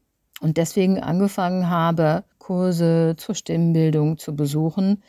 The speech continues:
Dabei habe ich dann ein Universum entdeckt, das mich so fasziniert hat, dass ich nach meinem Studium noch Atemtherapeutin geworden bin. Denn Stimme hat viel mehr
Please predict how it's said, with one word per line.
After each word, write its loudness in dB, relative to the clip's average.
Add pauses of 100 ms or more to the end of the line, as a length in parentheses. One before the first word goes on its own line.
(220)
Dabei 4
habe 2
ich -4
dann -2
ein 0 (200)
Universum 2
entdeckt, -4
das -8
mich -4 (220)
so 6
fasziniert -4
hat, -6 (520)
dass -6
ich -4 (120)
nach -2
meinem -2
Studium -2
noch -2
Atemtherapeutin -4
geworden 0
bin. 2 (380)
Denn -2
Stimme 2 (180)
hat -10 (240)
viel 6
mehr 0